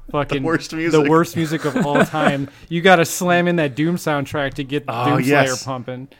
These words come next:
Speaker 2: Yes, exactly. Like, he's having trouble 'cause they're playing,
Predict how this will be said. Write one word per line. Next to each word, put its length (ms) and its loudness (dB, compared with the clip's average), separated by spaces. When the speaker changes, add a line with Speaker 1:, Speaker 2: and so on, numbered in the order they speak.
Speaker 2:
Yes, 480 -2
exactly. 400 0
Like, 140 2
he's 120 -6
having 200 0
trouble 280 0
'cause 180 -2
they're 100 0
playing, 360 -2